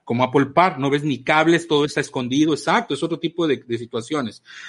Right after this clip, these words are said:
Movimiento Geek, Apple le tiene reclara, es más, ustedes sabían que los iPhone que se venden en territorio gringo no les puede realizar jailbreak, eso es que existen dos terminales, uno gringo y otro internacional, señores, así es.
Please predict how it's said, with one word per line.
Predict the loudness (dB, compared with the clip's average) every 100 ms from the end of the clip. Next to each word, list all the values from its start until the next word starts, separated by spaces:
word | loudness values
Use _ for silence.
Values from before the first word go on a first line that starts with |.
| -6
Movimiento | 4 6 6 6 4
Geek, | 4 0
Apple | -2 2 2
le | 0
tiene | 0 0 0
reclara, | -2 -2 0 2 0 -2
es | -4 0
más, | 0 0 -8 _ _ _
ustedes | -14 0 6 6
sabían | 6 2 2 -2
que | -2
los | -2
iPhone | -2 -2 -4
que | -6
se | -4
venden | -2 -2 -2
en |
territorio | -4 -6 -2 -2
gringo | 0 0 0 -2 -4 -20 -12
no | 0 4
les | 4 4
puede | 6 6
realizar | 6 2 0 0
jailbreak, | 4 6 6 4 0 _ _ _
eso | 2 4 6
es | 4
que | 2
existen | 0 -2 -4 0 0
dos | 2 2 2
terminales, | 0 2 2 4 2 0
uno | -2 0
gringo | 2 0 2 2
y |
otro | 2 0
internacional, | -2 -2 -4 -6 -6 -8
señores, | -8 -12 -10
así | -10 -8 -8
es. | -10 -18